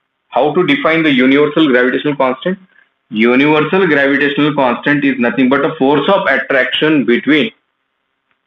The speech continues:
the unit masses. Force of attraction between the two bodies having the unit masses and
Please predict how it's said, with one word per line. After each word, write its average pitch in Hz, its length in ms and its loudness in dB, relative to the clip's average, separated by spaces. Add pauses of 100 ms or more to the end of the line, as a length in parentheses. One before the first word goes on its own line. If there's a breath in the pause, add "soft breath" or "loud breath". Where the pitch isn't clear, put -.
(120)
the 131 360 0
unit 135 560 2
masses. 120 500 -2 (1200)
Force 113 240 2
of 143 140 2
attraction 123 840 0
between 123 340 0
the 120 200 2
two 127 160 2
bodies 117 500 0
having 123 300 0
the 123 100 2
unit 131 580 2
masses 117 520 -2 (720)
and 131 380 -2